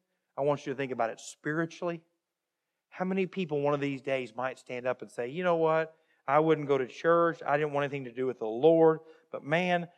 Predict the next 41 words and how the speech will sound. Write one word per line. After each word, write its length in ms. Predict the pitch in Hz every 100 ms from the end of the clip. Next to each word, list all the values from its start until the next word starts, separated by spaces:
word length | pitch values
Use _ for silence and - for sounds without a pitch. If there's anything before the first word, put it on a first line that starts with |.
| _
that 200 | 156 170
guy 340 | 160 160 165 151
that, 260 | - -
that, 280 | 139 131 -
that 140 | 131 -
sat 260 | 180 160
by 200 | 147 151
me 260 | 151 156 147
at 100 | -
the 80 | 113
coffee 380 | 170 156 151
shop 500 | 135 - 151 147 147
and 80 | 104 _ _ -
and 160 | 113 101
prayed 480 | 170 175 170 170 139
and, 140 | 117 _ _
and 160 | 131 135
didn't 280 | 170 156
curse 420 | - 175 175 165 147
and 100 | 135
swear 380 | - 160 175
like 240 | 160 151 165
all 160 | 160
them 140 | 156 156
other 180 | 165 147
church-going 680 | - 165 147 165 160 156
people. 460 | 156 165 156 160 147
And, 140 | 127 - _ _
and, 100 | 123
you 80 | 147
know, 160 | 156 147
and 140 | 131
he 100 | 170
prayed 400 | 165 160 170 175
for 140 | 160 160
me 260 | 170 170
and 100 | 123
talked 360 | - 175 180 -
to 80 | 156
me. 240 | 165
And, 100 | 175